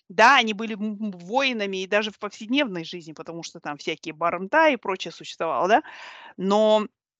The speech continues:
со своими семьями они были всегда, м, и прям многие этнографы отмечают, что у казаха всегда там улыбка на лице, что он очень балажан,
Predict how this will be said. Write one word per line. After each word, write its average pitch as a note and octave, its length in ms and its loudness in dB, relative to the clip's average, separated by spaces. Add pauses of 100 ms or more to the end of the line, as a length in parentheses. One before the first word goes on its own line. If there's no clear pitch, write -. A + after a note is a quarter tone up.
(520)
со G#3 140 2
своими A3 320 4
семьями A#3+ 560 4
они G3 240 0
были G3+ 540 2 (140)
всегда, F#3+ 640 4 (160)
м, F3+ 140 -20 (100)
и A3 100 -2
прям B3 220 4
многие A#3+ 420 -2
этнографы G3+ 480 -6
отмечают, F3 540 -4
что F3 240 -8
у F3 260 -14
казаха F3+ 420 -2
всегда F3 340 -6
там D#3+ 220 -6
улыбка C4+ 380 -2
на C4 140 0
лице, A3+ 360 0 (360)
что - 180 4
он B3 120 6
очень C4 300 4
балажан, G#3 800 4